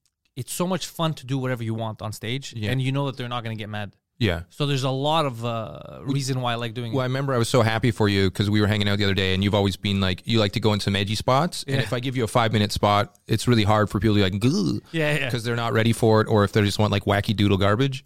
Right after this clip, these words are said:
Speaker 2: um, which, who, that's fine sometimes. But I was very happy when you're like, "Dude, I have people coming to see me, so they know who I am, and that I'm gonna get a funny spot, but they have to be patient, and that I'm not, the intent is not to hurt people."
Speaker 1: Yeah.
Speaker 2: 'Cause, like, intent is so important, and, like, on a funny note, but I keep getting,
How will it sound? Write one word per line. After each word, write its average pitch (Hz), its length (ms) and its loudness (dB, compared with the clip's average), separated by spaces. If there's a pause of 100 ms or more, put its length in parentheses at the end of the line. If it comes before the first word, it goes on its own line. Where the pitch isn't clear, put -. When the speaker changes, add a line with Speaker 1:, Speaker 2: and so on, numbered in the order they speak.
Speaker 2:
um, 95 300 0
which, 113 200 -2
who, 101 180 -2
that's - 240 -10
fine - 200 -6
sometimes. - 400 -6
But 110 140 0
I 104 60 4
was 107 120 2
very 113 140 2
happy 101 220 0
when 104 80 0
you're 98 80 2
like, 92 60 -2
"Dude, 117 140 2
I 98 60 2
have 101 160 0
people 117 180 0
coming 117 300 0
to 101 60 0
see 180 240 0
me, 107 260 -2 (260)
so - 160 -2
they 113 100 4
know 113 260 4
who 110 200 4
I 107 100 4
am, 101 520 -2
and 107 140 0
that 104 80 2
I'm 104 120 2
gonna 113 200 4
get 107 120 2
a 98 40 2
funny 107 260 0
spot, - 400 -2
but 101 80 -2
they 98 100 -2
have 95 180 -2
to 95 80 -4
be 98 120 0
patient, 101 500 -6 (240)
and 113 140 0
that 110 80 4
I'm 107 140 4
not, 107 280 2
the 113 120 0
intent 110 340 0
is 101 100 -2
not 95 200 0
to 95 80 0
hurt 95 180 0
people." 135 360 -2 (120)
Speaker 1:
Yeah. 120 300 -6
Speaker 2:
'Cause, 110 120 -4
like, 110 200 0
intent 131 420 0
is 117 80 0
so 107 140 2
important, 98 520 0
and, 92 160 -2
like, 90 280 -2 (120)
on 107 120 0
a 104 40 2
funny 110 220 0
note, 101 300 0
but 113 100 2
I 117 40 2
keep 131 200 -2
getting, 107 420 0